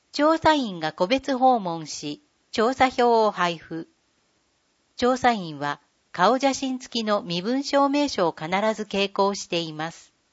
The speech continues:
インターネットや返信用封筒での回答も可能です。問い合わせ先、総務課、電話、零八四八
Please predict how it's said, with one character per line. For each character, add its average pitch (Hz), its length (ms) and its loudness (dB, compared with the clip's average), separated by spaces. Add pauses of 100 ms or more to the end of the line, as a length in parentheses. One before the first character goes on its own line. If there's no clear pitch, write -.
(720)
イ 240 160 -2
ン 277 80 -4
タ 285 200 6
ー 285 60 2
ネ 269 120 2
ッ 269 80 -6
ト 175 140 -4
や 151 400 0
返 226 260 -4
信 262 280 -6
用 254 200 2
封 254 260 -6
筒 196 220 2
で 165 140 0
の 135 120 -4
回 170 280 -6
答 185 180 0
も 175 160 -2
可 165 160 -8
能 165 240 0
で 151 160 0
す。 - 220 -20 (960)
問 247 240 2
い 262 80 6
合 254 60 6
わ 247 120 6
せ 220 160 -2
先、 185 480 -8 (560)
総 226 360 2
務 226 140 -6
課、 - 360 -4 (600)
電 208 320 0
話、 196 280 0 (500)
零 233 260 2
八 262 400 -4
四 196 220 -4
八 160 500 -8